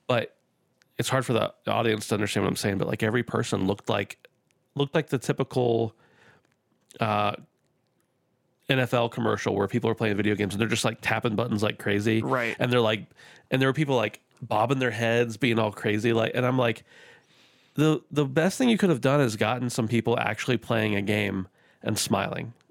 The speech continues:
Speaker 2: Right.
Speaker 1: instead of, like, pretending to use the controller pad. Okay, that aside,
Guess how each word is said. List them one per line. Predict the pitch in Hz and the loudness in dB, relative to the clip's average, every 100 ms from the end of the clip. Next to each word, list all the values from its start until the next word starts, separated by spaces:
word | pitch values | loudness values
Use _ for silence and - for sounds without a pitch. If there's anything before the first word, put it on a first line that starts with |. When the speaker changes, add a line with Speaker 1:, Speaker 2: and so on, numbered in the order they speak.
| _ - | _ -6
Speaker 2:
Right. | 131 | -2
Speaker 1:
instead | 117 - 123 | -2 0 0
of, | 110 110 | 0 0
like, | 107 - | -2 -4
pretending | 123 - 123 113 104 98 | -6 -4 -2 0 0 0
to | 110 | 0
use | 101 95 92 | 0 0 0
the | 95 90 _ _ - - - | -2 -2 _ _ -20 -20 -12
controller | 117 107 107 - | -6 -2 0 0
pad. | - - - - - | -2 -4 -6 -14 -4
Okay, | 143 101 - - | 0 -2 -4 -2
that | 131 175 | 0 0
aside, | 175 - 110 92 90 | 0 0 0 0 -6